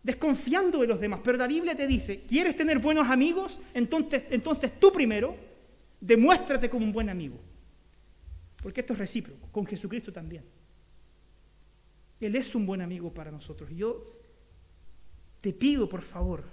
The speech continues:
que pienses en cómo has sido tú como amigo de Jesús. ¿Qué tanto has amado y cuidado de esa amistad y del nombre de Jesús?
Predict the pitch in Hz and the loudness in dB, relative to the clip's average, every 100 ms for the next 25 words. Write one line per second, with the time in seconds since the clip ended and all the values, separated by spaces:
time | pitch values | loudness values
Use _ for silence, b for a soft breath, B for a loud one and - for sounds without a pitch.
0 | - 196 175 214 247 233 233 190 185 - | -12 -10 -8 -2 0 0 -2 -6 -8 -6
1 | 247 247 240 - - 226 233 208 - - | -4 -4 -6 -10 -8 -6 -6 -8 -8 -6
2 | 247 165 - - - - - - - - | -4 -6 -14 -20 -20 -20 -20 -20 -20 -18
3 | - 190 180 196 196 180 170 - - - | -10 -6 -2 -2 -2 -2 -4 -6 -10 -20
4 | - - - - - - - - _ - | -20 -20 -18 -18 -20 -20 -20 -20 _ -20
5 | - - - _ _ - _ _ - - | -20 -20 -20 _ _ -20 _ _ -20 -20
6 | - - - - - - - - 202 - | -20 -20 -20 -20 -20 -20 -20 -14 -10 -6
7 | 302 208 - 175 180 202 165 - - - | -6 -8 -8 -4 -2 -2 -6 -10 -18 -20
8 | - - - _ - - - - 185 180 | -20 -20 -20 _ -20 -20 -20 -16 -14 -8
9 | 185 170 190 196 151 - - - 175 180 | -6 -4 -4 -6 -8 -12 -16 -14 -12 -8
10 | 180 - - 175 151 - - - - - | -8 -10 -14 -14 -14 -18 -20 -20 -20 -20
11 | - - - 165 175 170 214 190 165 147 | -18 -16 -10 -8 -6 -4 -2 -4 -8 -16
12 | - - - - - | -20 -20 -20 -20 -20